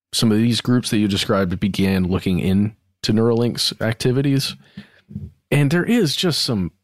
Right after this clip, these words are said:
<sighs> there's some disturbing stuff in here. Some of it has to do with that BioGlue that we mentioned before, where it's kind of a,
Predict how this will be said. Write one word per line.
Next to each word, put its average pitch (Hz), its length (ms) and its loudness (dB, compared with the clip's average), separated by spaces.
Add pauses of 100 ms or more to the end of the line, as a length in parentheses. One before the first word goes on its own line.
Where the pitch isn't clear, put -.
(1300)
<sighs> - 380 -4
there's 180 160 0
some 220 100 2
disturbing 202 480 0
stuff 135 320 0
in 135 80 2
here. 143 240 4
Some 170 160 0
of 214 80 2
it 202 60 0
has 175 180 0
to 135 60 -6
do 135 100 2
with 127 80 0
that 123 160 2
BioGlue 117 680 2
that 104 100 -2
we 101 160 2
mentioned 98 380 0
before, 90 500 0 (840)
where 110 520 2
it's 113 240 0
kind 139 260 2
of 127 120 0
a, 113 320 0